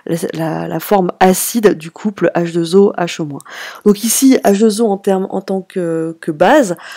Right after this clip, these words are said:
peut réagir avec l'acide carboxylique pour donner, alors l'acide carboxylique va donner, donner son ion, euh, l'ion carboxylate, la base conjuguée de l'acide carboxylique,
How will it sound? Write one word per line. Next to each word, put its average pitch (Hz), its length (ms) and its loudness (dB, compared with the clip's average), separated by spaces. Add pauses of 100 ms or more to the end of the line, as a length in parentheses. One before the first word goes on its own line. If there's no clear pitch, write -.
(220)
peut 254 200 8
réagir 214 640 2
avec 175 460 -2
l'acide 180 460 -2
carboxylique 170 800 -6 (300)
pour 220 160 2
donner, 208 560 2
alors 165 180 -6
l'acide 185 280 -2
carboxylique 196 500 -2
va 175 60 0
donner, 170 400 -4
donner 180 260 -8
son 165 220 -8
ion, 190 260 0 (460)
euh, - 320 -12 (240)
l'ion 190 160 -4
carboxylate, 175 760 -4
la 160 120 -4
base 170 260 -4
conjuguée 185 480 -8
de 170 80 -6
l'acide 165 240 -8
carboxylique, 160 640 -14